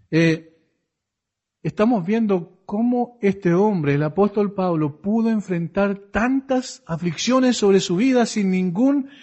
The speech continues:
sin que él haya hecho nada malo. Fue azotado un montón de veces, fue llevado a la cárcel en varias oportunidades. Después estuvo dos años en una cárcel en Cesarea de Filipo, en el norte de Israel,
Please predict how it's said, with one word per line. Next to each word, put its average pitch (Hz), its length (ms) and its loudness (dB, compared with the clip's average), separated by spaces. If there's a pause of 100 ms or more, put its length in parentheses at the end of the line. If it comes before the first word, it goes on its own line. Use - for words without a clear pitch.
(400)
sin 254 260 4
que 233 200 2
él 247 100 4
haya 226 640 2
hecho 220 280 2
nada 247 300 6
malo. 220 480 0 (1200)
Fue 226 200 10
azotado 233 600 4
un 202 100 2
montón 196 420 0
de 233 100 2
veces, 220 380 0
fue 220 180 4
llevado 233 380 4
a 220 60 4
la 185 180 2
cárcel 233 480 2
en 160 380 -4
varias 262 400 2
oportunidades. 214 720 -2 (500)
Después 220 300 2
estuvo 214 340 2
dos 254 340 2
años 254 320 0
en 214 100 -4
una 202 220 -2
cárcel 220 460 2 (260)
en 175 120 -2
Cesarea 185 440 2
de 202 80 4
Filipo, 202 360 0
en 190 60 0
el 180 140 -2
norte 220 320 -2
de 202 60 0
Israel, 196 500 0